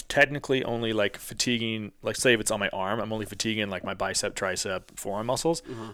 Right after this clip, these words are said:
Speaker 1: I'm still gonna get that same, that, like, growth and stimulus, like, in my shoulder muscle
Speaker 2: Mm.
Speaker 1: 'cause it's in that same area. So I'm still getting that hormone release in that area.
Speaker 2: Man, that's cool.
Speaker 1: Yeah.
Speaker 2: Is there anything else, like, cool and exciting happening right now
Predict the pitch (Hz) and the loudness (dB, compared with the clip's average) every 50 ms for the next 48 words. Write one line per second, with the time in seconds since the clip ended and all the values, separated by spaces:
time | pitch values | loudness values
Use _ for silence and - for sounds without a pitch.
0 | - - 113 107 - 123 123 123 120 117 110 113 110 - - 110 101 - - - | -8 -6 -4 4 6 8 8 8 6 4 2 2 2 2 2 2 2 2 0 0
1 | 113 107 104 - - 110 98 104 101 101 107 - 113 110 107 107 104 - 104 - | 0 -2 -2 0 0 0 2 2 0 -2 -2 -2 0 2 2 2 0 -2 -6 -4
2 | - 110 104 104 95 101 95 - - - 98 - - 107 101 95 - - - 101 | -4 -2 -2 -2 0 0 0 0 0 -2 -4 -4 -6 -6 -4 -4 -2 -2 -2 -2
3 | 98 95 92 85 76 - - - - - 123 120 113 107 101 - 98 104 104 - | -2 -2 -4 -6 -6 -6 -8 -10 -12 -12 -12 -14 -14 -14 -12 -10 -8 -8 -8 -6
4 | - - 98 92 - - 101 92 92 95 98 110 127 139 147 139 - - - 107 | -6 -6 -6 -4 -4 -4 -4 -4 -4 -2 2 2 2 2 2 0 -4 -6 -6 -6
5 | 110 - - 117 117 107 107 104 95 - - - - 101 101 95 92 95 95 - | -4 0 0 0 0 0 -2 -6 -8 -8 -10 -10 -8 -8 -6 -6 -8 -8 -10 -14
6 | - - 95 95 95 92 87 - - - - - 90 - - - - - - - | -14 -14 -10 -8 -6 -6 -6 -6 -8 -8 -10 -10 -10 -10 -10 -10 -12 -16 -20 -20
7 | - 113 113 104 107 107 - - - - 110 104 101 107 110 - - - - - | -20 -20 -18 -16 -16 -18 -18 -16 -14 -14 -14 -12 -12 -10 -10 -10 -10 -12 -18 -20
8 | - - - - - - - - 107 110 113 117 110 - 113 110 107 110 113 - | -20 -20 -20 -20 -20 -20 -20 -18 -14 -12 -12 -12 -12 -12 -12 -12 -12 -14 -14 -16
9 | - 110 110 101 - - - - - 110 110 107 101 - - - 107 110 113 113 | -16 -16 -16 -16 -18 -20 -18 -16 -14 -12 -12 -12 -12 -12 -12 -12 -12 -12 -12 -12
10 | 113 113 117 - 123 123 123 123 123 117 120 127 131 135 | -12 -12 -12 -10 -10 -10 -8 -8 -8 -8 -8 -10 -10 -10